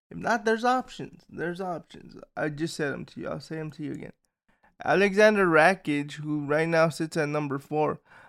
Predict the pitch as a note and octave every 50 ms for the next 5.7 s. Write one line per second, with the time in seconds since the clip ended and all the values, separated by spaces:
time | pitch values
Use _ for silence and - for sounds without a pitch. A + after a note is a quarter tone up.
0 | _ _ - - - C#3+ D3+ D#3 D#3+ D3+ C#3+ D#3 D#3 D3+ E3 - E3+ E3 E3+ F3
1 | F3+ F3 _ _ - - - - - - - - - A2 A2+ - - - - -
2 | D3+ D3+ C#3+ - D#3+ E3+ E3 D3 D3 D3 C3+ C3 C#3 _ - - C#3 D3+ F3 F3+
3 | - - - - - - - - - G#2 A2+ G#2+ E3 D#3+ C#3 - - G#2+ G2+ F#2+
4 | - - - - G#2 D#2 A1 G1+ - - - - - _ _ - - A#3+ A3+ -
5 | - G3+ F3 - - - F3+ E3+ D#3+ D3+ C3+ C3 C#3+